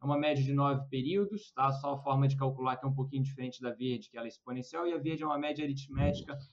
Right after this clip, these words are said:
aquela média simples que todo mundo conhece, só que de vinte e um períodos. Você vê que a máxima de hoje foi cravado nessa referência. Então, se a gente tá abaixo desses, dessas duas referências,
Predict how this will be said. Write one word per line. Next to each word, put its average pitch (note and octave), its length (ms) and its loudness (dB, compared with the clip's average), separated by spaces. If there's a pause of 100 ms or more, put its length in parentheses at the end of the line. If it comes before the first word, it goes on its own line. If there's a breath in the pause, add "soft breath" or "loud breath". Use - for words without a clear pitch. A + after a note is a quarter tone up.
(140 loud breath)
aquela C#3 240 4
média C3 420 4
simples D3 520 0
que - 60 -20
todo C#3 180 2
mundo C#3 180 6
conhece, B2+ 480 0 (280)
só D3 220 2
que D3+ 100 -2
de C3+ 120 4
vinte C#3 220 2
e C#3+ 40 2
um C#3 100 2
períodos. A2 540 0 (300)
Você - 120 -8
vê E3 100 2
que F#3+ 80 0
a F3+ 80 8
máxima E3+ 500 2
de C#3+ 120 4
hoje E3 280 4 (300)
foi D3+ 440 0
cravado E3+ 800 6
nessa D#3+ 300 -4
referência. D3+ 680 -2
Então, F3+ 140 -10
se F#3+ 100 -8
a G#3+ 60 0
gente G#3 100 -4
tá G3 180 6
abaixo C3 680 2
desses, B2+ 480 -4
dessas A2+ 340 -8
duas C3+ 220 4
referências, A2+ 680 -4